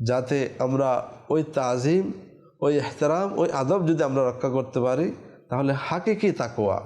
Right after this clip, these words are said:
মুত্তাকি যাকে বলা হয়, ওই তাকওয়া আমাদের নসিব হয়ে যাবে। আল্লাহ তাআলা আমাকেও নসিব করুন। চার মাযহাব, হানাফি,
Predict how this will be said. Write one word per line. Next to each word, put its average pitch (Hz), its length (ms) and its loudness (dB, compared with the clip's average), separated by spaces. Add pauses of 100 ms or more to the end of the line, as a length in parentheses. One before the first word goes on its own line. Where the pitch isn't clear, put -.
মুত্তাকি 131 560 -2
যাকে 117 280 0
বলা 107 240 0
হয়, 139 200 -2 (500)
ওই 147 120 0
তাকওয়া 127 380 -2
আমাদের 113 300 0
নসিব 107 380 -2
হয়ে 101 180 0
যাবে। 101 220 -2
আল্লাহ 117 240 0
তাআলা 123 180 -2
আমাকেও 117 340 0
নসিব 104 320 -4
করুন। - 460 -4 (200)
চার 156 240 0
মাযহাব, 123 540 0 (1120)
হানাফি, 123 480 0